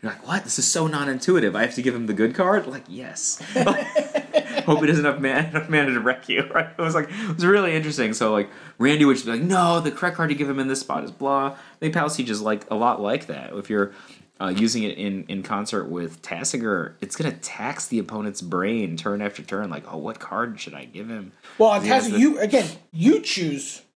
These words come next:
Speaker 2: which
Speaker 1: Well, yeah,
Speaker 2: creature.
Speaker 1: but you, what
Speaker 2: But
Speaker 1: they have
Speaker 2: then
Speaker 1: to choose on the Tasigur in order to mitigate the strength of your Palace Siege, right? So let's say for just an easy, an easy one.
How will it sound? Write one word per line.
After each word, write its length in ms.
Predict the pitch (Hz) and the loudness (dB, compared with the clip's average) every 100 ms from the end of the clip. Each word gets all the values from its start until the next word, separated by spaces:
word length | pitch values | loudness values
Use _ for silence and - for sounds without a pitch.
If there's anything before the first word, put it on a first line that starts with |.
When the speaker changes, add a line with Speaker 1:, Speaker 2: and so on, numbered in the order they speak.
| - | -8
Speaker 2:
which 200 | 180 165 | -2 2
Speaker 1:
Well, 120 | 160 | 4
yeah, 180 | 165 220 | 4 2
Speaker 2:
creature. 80 | 131 | 0
Speaker 1:
but 80 | 117 | 2
you, 260 | 135 - | 2 2
what 180 | 123 127 | 2 4
Speaker 2:
But 120 | 214 202 | 4 4
Speaker 1:
they 60 | |
have 100 | 214 | 2
Speaker 2:
then 80 | 156 | 0
Speaker 1:
to 40 | 156 | 0
choose 200 | 156 139 | 2 2
on 80 | |
the 60 | 117 | 0
Tasigur 720 | 98 143 156 160 110 104 98 | -2 -2 0 -2 0 2 2
in 80 | 107 | 0
order 220 | 107 110 104 | 0 2 0
to 160 | - | 0
mitigate 560 | 101 110 107 104 95 - | 2 4 4 2 2 0
the 100 | 98 | -2
strength 360 | - 104 104 | 0 -2 -2
of 120 | 101 95 | -4 -4
your 340 | 95 87 87 - - _ _ _ | -2 -2 -4 -12 -20 _ _ _
Palace 360 | 170 147 104 - | -4 -2 -2 -4
Siege, 280 | 82 78 | -8 -6
right? 260 | 95 95 110 - - - | -4 -2 -2 -6 -20 -6
So 200 | - 120 | 0 4
let's 200 | 135 135 | 4 2
say 100 | 139 | 0
for 100 | 120 | 0
just 280 | 113 151 - - | -2 -2 -4 -4
an 140 | 127 | 0
easy, 320 | 123 127 123 110 | 2 2 0 -4
an 80 | |
easy 240 | 95 92 87 | -4 -4 -4
one. 380 | 82 73 76 | -6 -8 -12